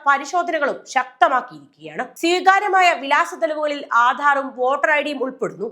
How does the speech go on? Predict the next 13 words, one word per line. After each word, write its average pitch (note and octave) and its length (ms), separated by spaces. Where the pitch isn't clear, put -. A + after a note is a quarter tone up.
എന്നാൽ D#4+ 320
ഇവ F4+ 80
രണ്ടും F4 260
പൗരത്വത്തിന്റെ D#4+ 640
തെളിവല്ലെന്ന് D4+ 560
കോടതികൾ B3 460
പറഞ്ഞിട്ടുണ്ട്. F#3 500
ജനനതീയതി F#4 680
തെളിയിക്കാൻ E4 440
നിങ്ങൾക്ക് D4 320
പാൻ C4 300
കാർഡ് D4 220
ഉപയോഗിക്കാം D3 380